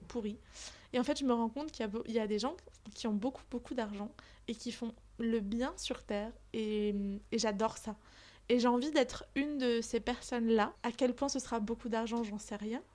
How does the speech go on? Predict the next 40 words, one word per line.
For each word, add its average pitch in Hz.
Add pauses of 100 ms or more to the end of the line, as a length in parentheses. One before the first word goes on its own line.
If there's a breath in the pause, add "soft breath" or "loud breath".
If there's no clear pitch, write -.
Combien 247
de 247
zéros 247
il 262
y 226
aura 226
après 220
le 220
un, 226
j'en 220
sais 208
rien, 214
de 285
ce -
que -
je 196
serai -
capable 220
de 208
créer. 220 (460 loud breath)
Mais 240
en 233
tout 233
cas, 247
je 240
sais 254
que 233
j'ai 220
envie 226
d'aller 254
vers 214
ça. - (240 loud breath)
J'ai 240
surtout 247
envie 254
de 240
proposer 240
au, 214 (320)
au 247
monde 247